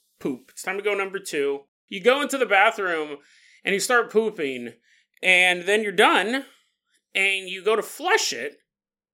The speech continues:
but it doesn't flush. You're like, "What?"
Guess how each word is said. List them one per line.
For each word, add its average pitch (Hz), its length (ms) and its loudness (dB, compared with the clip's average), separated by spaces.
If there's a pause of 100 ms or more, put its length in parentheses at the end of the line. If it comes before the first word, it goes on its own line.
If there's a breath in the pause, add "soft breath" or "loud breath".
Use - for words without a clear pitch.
(440)
but 190 120 0
it 185 100 -4
doesn't 196 300 0
flush. - 600 -10 (760)
You're 131 100 -20
like, 104 180 -18
"What?" 440 320 -2